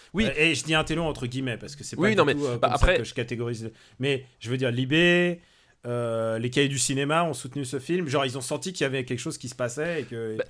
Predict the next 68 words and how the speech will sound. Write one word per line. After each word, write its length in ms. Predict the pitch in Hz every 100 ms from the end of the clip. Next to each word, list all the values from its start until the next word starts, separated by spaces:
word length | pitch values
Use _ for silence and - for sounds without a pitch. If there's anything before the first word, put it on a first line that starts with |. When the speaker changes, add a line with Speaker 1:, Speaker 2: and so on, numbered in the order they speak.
| - -
Speaker 1:
alors, 140 | 147 -
et 80 | 156
en 20 |
Speaker 2:
Ouais. 60 | 165
Speaker 1:
même 80 | 175
temps, 120 | 202
c'est, 520 | - - - 175 180
c'est 340 | - - 208 190
un 120 | 139
film 480 | - 147 135 135 131
intello, 320 | 131 143 208
parce 180 | 214 -
que 80 | 139
c'est, 100 | -
enfin, 200 | 131 113 _ _ _ _ _ -
t'es 80 | 143
obligé 220 | 139 165
de 40 | 165
passer 220 | 131 180
par 200 | 131 123
un 60 |
prisme 300 | 120 165 -
de 80 | 117
reconstruction 800 | 117 139 160 147 147 135 202 190 _ - _ -
euh, 180 | 117 117
pour 240 | - 113
essayer 220 | 127 - 139
de, 280 | 113 110
de, 280 | 107 110 107
de, 300 | 95 101 101 98
de, 100 | 104
Speaker 2:
Hmm. 40 |
Speaker 1:
de, 100 | 107
de 160 | 104 104
t'y 120 | -
retrouver. 280 | 117 160 175
C'est-à-dire 240 | - 131
que 60 | 120
tu, 260 | - 117 - - - - 110
euh, 160 | 95
vraiment, 280 | 110 127 180
c'est 120 | 139
pas 120 | 135
un 60 | 156
film 180 | - 180
que 80 | 151
tu 140 | -
peux 120 | - 117
voir 180 | 143
de 60 | 147
façon 260 | 120 - 120
dilettante, 540 | 120 143 147 120 -
en 80 | -
fait. 120 | - 90
Enfin, 140 | 107
il 60 | 110
y 20 |
a 40 |
vraiment, 280 | 110 131 156
il 80 | 147
y 20 |
a, 80 | 113
c'est, 380 | - 110 104 104
c'est 140 | -
un, 160 | 110 104
c'est 120 | 113
un 40 |
spectacle. 400 | 113 135 135 156